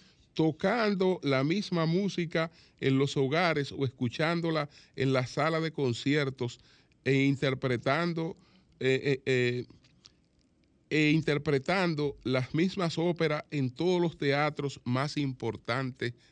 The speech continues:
de Europa, cosa que también ocurría en, en, en Argentina.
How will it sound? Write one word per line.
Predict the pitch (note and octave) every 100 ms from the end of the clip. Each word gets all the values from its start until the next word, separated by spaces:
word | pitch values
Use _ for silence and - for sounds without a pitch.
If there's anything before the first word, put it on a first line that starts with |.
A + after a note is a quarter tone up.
| _
de | - G#2
Europa, | G#2 G#2 A#2 B2 G#2 F#2
cosa | A2+ B2 A#2+
que | A#2+
también | A#2 F#2+ G#2+ C#3 D3+ D3 _ _ -
ocurría | A2+ - G#2+ A#2 B2+ A2+ G#2 _ _ -
en, | G2+ G2+ G2+ -
en, | G#2+ G2+ G2 F#2 _ -
en | G#2
Argentina. | G2+ G2 E2 F2+ D2+ D2